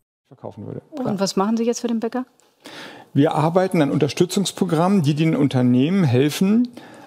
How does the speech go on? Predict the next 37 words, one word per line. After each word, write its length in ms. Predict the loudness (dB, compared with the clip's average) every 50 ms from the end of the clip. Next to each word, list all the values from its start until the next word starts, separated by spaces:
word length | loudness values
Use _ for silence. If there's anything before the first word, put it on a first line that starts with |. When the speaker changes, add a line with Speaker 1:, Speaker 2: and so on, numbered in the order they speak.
| -20 -4
Speaker 1:
abweichend 760 | -4 -2 -2 -2 -6 -2 0 0 0 0 0 0 0 0 0
von 120 | 0 0
dieser 260 | 2 2 2 2 2 2
sehr 220 | 2 0 0 0
strengen 380 | -4 0 2 2 4 4 2 2
Regel, 340 | 2 2 2 4 2 2
wenn 140 | 4 2 2
sie 80 | 2 2
im 300 | 2 2 2 2 2 2
internationalen 500 | 2 2 0 0 0 0 0 2 2 2
Wettbewerb 440 | 2 0 0 0 2 2 0 0 -2
stehen, 200 | -2 0 0 0
das 120 | 0 -2
tut 140 | -2 0 0
der 80 | 0
Bäcker 220 | 2 0 0 2 2
ja 100 | 2 4
nicht, 280 | 2 2 0 0 0 0
eine 100 | 0 2
Unterstützung 480 | 2 0 0 0 0 0 0 0 -2
zu 120 | -2 -2 -4
bekommen. 320 | -4 -4 -4 -6 -4 -4
Das 180 | -4 -4 -4 -4
habe 100 | -4 -2
ich 60 | -2
ja 60 | -2
gerade 220 | -2 0 0 0 0
ausgeführt. 560 | -2 -2 -2 -4 -4 -2 -4 -4 -4 -2 -4
Speaker 2:
Okay. 200 | -4 -4 -4 -4 0
Speaker 1:
Aber 240 | 0 0 2 2 2
diese 220 | 2 2 0 2 0
Unterstützung 520 | 0 0 -2 -2 -2 -2 -2 0 0 0
muss 160 | 0 0 0
eben 320 | 0 0 2 2 0 -2 -4 -8 -14 -18 -18 -18 -20 -20 -20 -20 _ _
erstens 380 | 0 0 0 0 -2 -2 0
so 240 | 0 0 2 2 2
sein, 520 | 2 2 2 2 2 2 2 2 0 -2